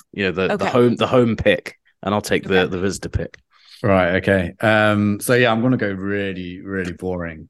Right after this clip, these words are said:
Speaker 3: uh, because
Speaker 1: Oh.
Speaker 3: last time I went wild and it didn't work out. So I'm gonna say Verstappen, Perez, Sainz.
Speaker 2: That is very boring.
Speaker 3: That is boring.
Speaker 2: Um,
Speaker 1: <laughs> Yeah.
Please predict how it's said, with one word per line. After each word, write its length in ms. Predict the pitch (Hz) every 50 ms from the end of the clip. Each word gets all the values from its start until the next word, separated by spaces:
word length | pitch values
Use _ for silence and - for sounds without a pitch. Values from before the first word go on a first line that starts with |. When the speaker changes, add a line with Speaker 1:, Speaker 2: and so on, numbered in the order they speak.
| _ _
Speaker 3:
uh, 400 | 98 87 85 82 82 82 85 82 - 92
because 280 | 98 95 127 110 95
Speaker 1:
Oh. 40 | 113
Speaker 3:
last 180 | 110 110 98 -
time 120 | 101 101
I 60 | 101 98
went 180 | 104 101 101
wild 380 | 95 95 92 92 90 90 95 90
and 160 | 95 92 98 -
it 120 | 110 104
didn't 200 | 98 101 101 98
work 240 | 98 95 92 - -
out. 180 | 90 87 - - _ _ - _ _
So 120 | - 117
I'm 80 | 120 120
gonna 100 | 120 113
say 360 | 117 - 110 107 104 104 95
Verstappen, 880 | - - 101 - - 123 113 107 - - 110 104 101 101 98 95 98 -
Perez, 580 | - 107 98 98 98 95 92 85 82 - - - _ _ _ _ _
Sainz. 460 | - - 98 85 80 82 - - - _ _ _ _ _ _ _ _ _ _ _ _ _ _ _ _ _ _ _ _ _ _ _ _ _ _ _ _ _ _ _ _ _ _ _ _ _ _
Speaker 2:
That 120 | 170 180 180
is 120 | 175 156
very 260 | 160 165 151 123 107
boring. 440 | - 127 101 104 107 104 101 98 - - _
Speaker 3:
That 180 | 92 90 87 90
is 60 | 90
boring. 120 | - 180 175
Speaker 2:
Um, 280 | 170 165 165 170 170 - - - -
Speaker 1:
<laughs> 240 | 180 165 - - -
Yeah. 140 | 147 139